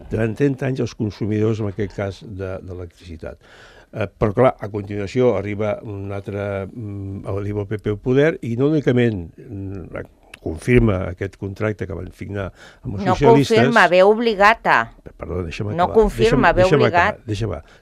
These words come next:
Speaker 1: No únicament confirma, insisteixo, aquest contracte, sinó que, a més a més, el rectifica amb... encara amb més benefici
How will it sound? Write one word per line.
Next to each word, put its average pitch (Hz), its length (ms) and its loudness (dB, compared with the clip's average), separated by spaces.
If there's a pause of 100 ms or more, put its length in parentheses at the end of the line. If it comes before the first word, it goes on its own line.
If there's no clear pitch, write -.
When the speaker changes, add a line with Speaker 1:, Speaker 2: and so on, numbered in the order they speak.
Speaker 1:
No 127 100 2
únicament 143 460 4
confirma, 104 600 0
insisteixo, 104 760 -8
aquest 107 240 -8
contracte, 120 420 -6
sinó 135 220 0
que, 143 80 2
a 147 40 2
més 160 140 2
a 165 60 0
més, 170 180 4 (240)
el 139 140 6
rectifica 170 840 2
amb... 147 380 0 (220)
encara 151 600 0
amb 147 320 2
més 165 280 2
benefici 147 560 -2